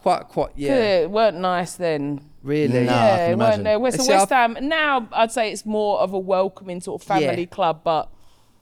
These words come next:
Speaker 2: eighties and nineties, it was a bit s-, ugh.
Speaker 1: Do you know what, though? I, I reckon that's probably most football clubs, in all honesty.
Speaker 2: Yeah,
Speaker 1: I
Speaker 2: horrible,
Speaker 1: would
Speaker 2: yeah.
Speaker 1: probably say a lot of football clubs would probably like a bit of a hotbed for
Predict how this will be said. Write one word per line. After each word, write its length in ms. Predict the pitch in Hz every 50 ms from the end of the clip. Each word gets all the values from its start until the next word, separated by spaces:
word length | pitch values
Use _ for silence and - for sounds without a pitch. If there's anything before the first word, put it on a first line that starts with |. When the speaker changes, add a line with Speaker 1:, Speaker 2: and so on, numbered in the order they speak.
| _ _ _ _ _ _ _ _ -
Speaker 2:
eighties 300 | 202 214 196 139 170 165
and 100 | 160 156
nineties, 440 | 156 160 170 165 120 107 135 139 135
it 120 | 131 113 - _ _ _ _ _
was 140 | _ _ _
a 40 |
bit 120 | - - -
s-, 240 | - - - - - _ _ _ _ _ _ -
ugh. 240 | 190 165 143 - - - -
Speaker 1:
Do 100 | - 208
you 40 | 220
know 100 | 277 349
what, 200 | 330 320 185 175
though? 260 | 147 135 135 151 151
I, 180 | - 180 196 190
I 200 | - 196 226 240
reckon 300 | 226 233 196 - 185 170
that's 180 | 175 156 - -
probably 500 | - - 226 214 196 147 135 127 131 135
most 340 | 147 160 170 165 160 -
football 280 | - - - - - -
clubs, 320 | - - 113 117 - -
in 100 | 123 113 117
all 160 | 117 117 117
honesty. 220 | 117 113 113 147
Speaker 2:
Yeah, 160 | 135 131 - 123
Speaker 1:
I 60 | 123
Speaker 2:
horrible, 300 | 127 139 196 208 156 156
Speaker 1:
would 140 | 160 165 160
Speaker 2:
yeah. 100 | 170 147
Speaker 1:
probably 240 | 175 170 151 147 135
say 180 | - - 151
a 60 | 139 143
lot 160 | 156 156 -
of 100 | 131 -
football 300 | - 147 - 131 131 123
clubs 260 | - - 131 123 120
would 80 | 127 113
probably 300 | - 127 120 127 127 123
like 180 | 120 113 110
a 40 | 117
bit 140 | 123 123 -
of 100 | - 127
a 180 | 127 117 113 113 - - - - - - - _ _ - -
hotbed 340 | - - - - 123 113
for 400 | - - - 123 117 117 113 -